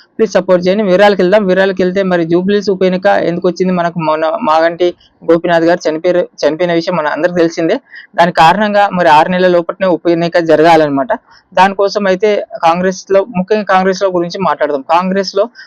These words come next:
మహమ్మద్ అజరుద్దీన్ ఉన్నాడు కదా, అజరుద్దీన్ పోటీ చేసి లాస్ట్ టైమ్ సెకండ్ ప్లేస్‌లో వచ్చిందన్నమాట. సెకండ్ ప్లేస్ వచ్చింది, అరవై నాలుగు వేల ఓట్లు వచ్చినాయి, ఓడిపోయిండు. మనకు థర్డ్ ప్లేస్ అనేది బీజేపీ మరి ఉంది.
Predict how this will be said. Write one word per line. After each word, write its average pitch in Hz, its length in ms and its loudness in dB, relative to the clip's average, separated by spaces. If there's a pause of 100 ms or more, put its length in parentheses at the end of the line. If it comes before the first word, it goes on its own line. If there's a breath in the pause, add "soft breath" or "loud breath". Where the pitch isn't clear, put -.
(180 loud breath)
మహమ్మద్ 180 340 0
అజరుద్దీన్ 180 520 2
ఉన్నాడు 165 240 0
కదా, 185 120 2
అజరుద్దీన్ 180 520 2
పోటీ 175 200 2
చేసి 170 260 0
లాస్ట్ 160 300 0
టైమ్ 185 200 0 (160)
సెకండ్ 165 260 -4
ప్లేస్‌లో 170 260 0
వచ్చిందన్నమాట. 156 440 -2
సెకండ్ 160 280 -4
ప్లేస్ 170 160 -2
వచ్చింది, 170 340 -6 (360 loud breath)
అరవై 156 200 2
నాలుగు 170 240 4
వేల 180 160 4
ఓట్లు 175 280 2
వచ్చినాయి, 196 360 -4
ఓడిపోయిండు. 165 540 0 (440 soft breath)
మనకు 170 260 -2 (840)
థర్డ్ 175 260 4
ప్లేస్ 185 280 -2
అనేది 180 220 -2
బీజేపీ 175 600 0 (400)
మరి 165 260 0
ఉంది. 165 320 -2